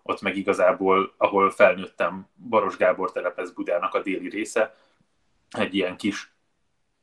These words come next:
semmi nincs ott típusú hely nagyjából, számozott utcák vannak, tehát, hogy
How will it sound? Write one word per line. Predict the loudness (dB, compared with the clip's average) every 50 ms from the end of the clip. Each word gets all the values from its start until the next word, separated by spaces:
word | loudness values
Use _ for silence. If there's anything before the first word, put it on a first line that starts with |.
| _ _ _ -20 -20 -20 _ _ _ _ _ _ _ _ _ _ -20 -18
semmi | -10 0 4 6 6 6 4 -4
nincs | -8 -8 -8 -6 -6
ott | -6 -6
típusú | -8 -10 -14 -12 -12 -12 -14 -14 -8 -4
hely | -4 -4 -4 -2
nagyjából, | -2 -2 0 2 2 2 2 4 4 2 2 2
számozott | 0 0 0 0 0 0 -4 -6 -6 -6 -6 -8
utcák | -12 -8 -6 -6 -6 -4
vannak, | 0 0 0 0 0 -2 -2 -4
tehát, | -4 -4 -4 -4 -2
hogy | -2 -4 -4